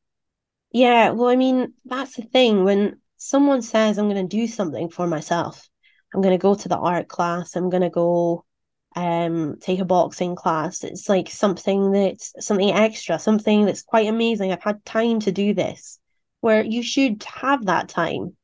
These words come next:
You know, there are countries that, <clears throat> obviously you get, you know, people with children, they get extra childcare, they have more money so that they can go and carve out time in their week to spend time doing what they love. Uh, but f-,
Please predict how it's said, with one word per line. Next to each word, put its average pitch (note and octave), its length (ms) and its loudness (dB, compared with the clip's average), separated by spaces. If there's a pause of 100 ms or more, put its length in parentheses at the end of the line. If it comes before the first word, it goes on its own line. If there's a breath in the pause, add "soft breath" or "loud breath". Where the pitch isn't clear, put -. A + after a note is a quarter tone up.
(400 soft breath)
You G#3 80 2
know, G#3+ 120 6
there A#3 160 2
are B3 200 2
countries F#3+ 640 -2
that, F#3 300 0 (100)
<clears throat> - 120 -20
obviously F#3 800 0
you F3 60 -2
get, E3 200 -4 (600)
you - 120 -10
know, - 160 -12
people G3 260 -2
with F3 100 -4
children, G3+ 380 2
they G3 100 0
get F3+ 160 -2
extra - 340 -10 (220)
childcare, A3 640 2 (400 loud breath)
they G3+ 60 -4
have G3+ 140 2
more G3+ 200 2
money G3+ 320 0
so G3+ 180 -6
that G3+ 140 -8
they G#3+ 120 -2
can G3+ 260 -4
go G3+ 500 0 (300 soft breath)
and F#3 160 -6
carve A#3 400 0
out G#3 160 2
time F#3+ 340 0
in F#3 80 -2
their F3+ 160 -2
week E3+ 260 -6 (460)
to A3+ 240 0
spend E3+ 600 -4 (460)
time F#3+ 280 0
doing F#3 220 0
what F3 120 -2
they F#3+ 120 0
love. - 280 -2 (600 soft breath)
Uh, F3+ 240 2
but F3 180 -8
f-, - 160 -20